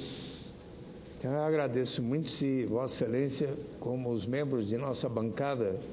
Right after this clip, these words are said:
pois teremos uma audiência amanhã às quatro horas com a presidenta Dilma Rousseff. Então, eu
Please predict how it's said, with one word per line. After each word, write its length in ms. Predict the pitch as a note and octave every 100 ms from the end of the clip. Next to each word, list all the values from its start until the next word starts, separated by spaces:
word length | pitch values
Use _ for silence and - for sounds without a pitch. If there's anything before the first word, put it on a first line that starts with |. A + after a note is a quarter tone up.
| - - - - - - - -
pois 240 | A#2+ B2
teremos 460 | - B2 C3+ C#3 A2+
uma 160 | A#2 A#2+
audiência 520 | A#2+ G#2+ B2 A2+ B2
amanhã 360 | A2 A#2+ B2
às 140 | C3 C3
quatro 360 | C3 A#2 A#2+
horas 300 | A#2+ A#2 G#2+
com 120 | - B2
a 60 |
presidenta 540 | A#2+ A#2 A2 B2+ C3+ A2+
Dilma 280 | A2+ A#2+
Rousseff. 420 | G#2 G2+ C3 B2+ - - - - - - - - -
Então, 240 | - D3+ D#3+
eu 260 | D3+ F#3+